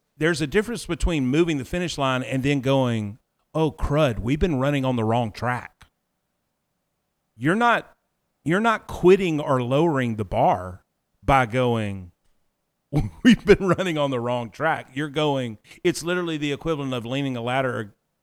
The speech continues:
against nothing. You realize, "Oh, we have made a grand error here." And I think what Kelly and I have realized is that for much of, especially the early years,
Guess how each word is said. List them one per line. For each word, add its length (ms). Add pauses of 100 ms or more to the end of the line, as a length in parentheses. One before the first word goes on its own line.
(120)
against 320
nothing. 420 (720)
You 180
realize, 640
"Oh, 340 (100)
we 280
have 120
made 200
a 60
grand 580
error 380
here." 240 (840)
And 440 (160)
I 60
think 220
what 180
Kelly 300
and 100
I 140
have 200
realized 500
is 140
that 340 (140)
for 120
much 420
of, 140
especially 640
the 240
early 300
years, 480